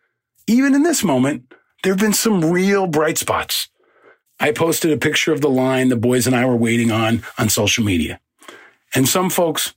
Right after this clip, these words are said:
gave us lots of positive reactions. A lot of folks giving my son high fives for getting vaccinated. And we got our share of nasty attacks, personal slander, and other nasty social media bots and sock puppets attacking me, trying to stir controversy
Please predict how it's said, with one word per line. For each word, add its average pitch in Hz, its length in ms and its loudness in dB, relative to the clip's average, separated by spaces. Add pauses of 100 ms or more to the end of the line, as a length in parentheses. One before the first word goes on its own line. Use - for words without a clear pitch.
(120)
gave 170 200 0
us - 180 0
lots 135 380 0
of 135 100 -4
positive 123 500 -2
reactions. 110 640 -4
A - 80 -4
lot 139 180 2
of 147 80 -4
folks 147 280 -2
giving 143 260 0
my 123 140 0
son 139 320 0
high 131 220 0
fives 127 400 -2
for 123 120 -4
getting 117 260 0
vaccinated. 113 640 -4 (280)
And 151 400 -2 (260)
we 127 80 0
got 120 200 0
our 131 80 0
share 117 340 -2
of 110 100 -2
nasty 113 580 0
attacks, 95 540 -2 (320)
personal 156 460 0
slander, 123 540 0 (260)
and 139 100 2
other 147 220 2
nasty 127 560 0
social 127 400 0
media 117 280 2
bots 110 460 -2
and 101 100 -2
sock 113 320 -2
puppets 117 320 -2
attacking 123 520 0
me, 110 260 0
trying 123 380 0
to 120 120 -2
stir 208 240 -2
controversy 160 760 0